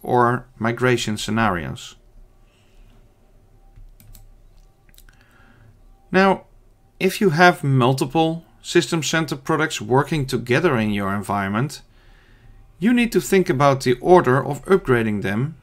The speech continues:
to have the least impact and disturbance. Now, this is the order of upgrading the System Center products,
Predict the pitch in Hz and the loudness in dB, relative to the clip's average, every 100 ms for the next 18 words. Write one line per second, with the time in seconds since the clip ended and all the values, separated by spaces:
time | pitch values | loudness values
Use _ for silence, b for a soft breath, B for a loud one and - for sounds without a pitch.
0 | - - 131 151 151 - - 127 123 143 | -10 -4 0 0 0 -6 -4 0 2 4
1 | 185 - - 147 143 139 135 135 - 120 | 2 0 -8 -6 -4 -2 -2 -4 -8 -2
2 | 123 117 - 98 65 - - - _ - | -2 -2 -2 -4 -4 -12 -16 -20 _ -20
3 | - _ - _ _ b b b b b | -20 _ -20 _ _ b b b b b
4 | b b b b b b 156 147 208 190 | b b b b b b -2 2 2 2
5 | 175 156 135 151 143 135 131 - 139 131 | -2 0 2 2 2 2 2 0 -4 2
6 | 127 123 123 127 117 - 135 - 120 - | 4 4 4 0 -2 -4 -4 -4 -4 -2
7 | 135 143 135 156 156 - - | -2 -2 -2 0 0 -4 -10